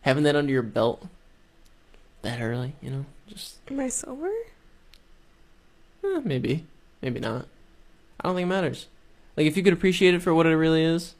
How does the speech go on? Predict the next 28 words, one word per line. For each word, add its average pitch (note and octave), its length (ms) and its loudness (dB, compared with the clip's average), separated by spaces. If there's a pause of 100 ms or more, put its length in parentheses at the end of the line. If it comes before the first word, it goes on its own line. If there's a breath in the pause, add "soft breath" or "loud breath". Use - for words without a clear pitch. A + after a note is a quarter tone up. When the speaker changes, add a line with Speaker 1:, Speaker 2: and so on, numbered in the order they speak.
(720 loud breath)
Speaker 2:
See, - 220 -6
Speaker 1:
you - 40 4
Speaker 2:
that's F3 220 6
Speaker 1:
know? D4 80 0
Speaker 2:
how E4 40 4
I E4 60 2
feel F4 140 0
about E4 140 -2
the D4 80 -6
Dead. B3 360 -4 (1300)
Speaker 1:
Mm. C3+ 320 -4 (840)
Speaker 2:
I C4 160 -2
was C#4+ 200 -2
listening C4+ 420 -2
to B3+ 100 -4
them, B3 560 -4 (500)
like, B3+ 300 -6
growing C4 400 0
up. A#3 360 -4
I B3 60 -4
used C4 180 -6
to C#4+ 60 -8
fall B3+ 280 -4
asleep B3 300 -6
to B3+ 60 -6
Dark A#3 260 -8
Star A3+ 300 -6
Jam A#3+ 440 -10